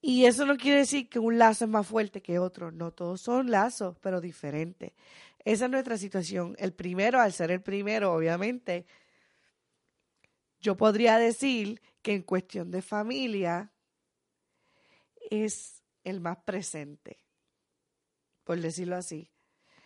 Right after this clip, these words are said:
Es el más popular entre la familia porque fue el primero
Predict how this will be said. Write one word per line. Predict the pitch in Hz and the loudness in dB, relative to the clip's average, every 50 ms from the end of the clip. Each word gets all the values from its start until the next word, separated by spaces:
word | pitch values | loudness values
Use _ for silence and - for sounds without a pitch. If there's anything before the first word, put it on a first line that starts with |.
| _ _ - | _ _ -8
Es | - 190 | -2 0
el | 226 240 | 0 2
más | 220 233 226 233 | 2 2 0 0
popular | - 262 262 - 208 196 185 180 160 156 151 - - - _ _ _ _ _ - | -2 -8 -8 -6 -6 -4 -2 0 2 2 0 0 -4 -12 _ _ _ _ _ -8
entre | - 214 208 - 214 208 | -8 -8 -4 0 0 2
la | 196 202 | 2 2
familia | 202 220 233 285 285 269 | 2 0 0 2 2 2
porque | 254 240 220 - 202 | 2 0 -2 -2 -4
fue | - - 220 247 269 - | -4 -2 -4 -4 -2 0
el | 254 254 214 | -2 -2 -2
primero | - 269 277 285 277 262 214 190 180 185 196 220 | -4 -6 -4 -2 -2 0 0 0 0 0 -2 -2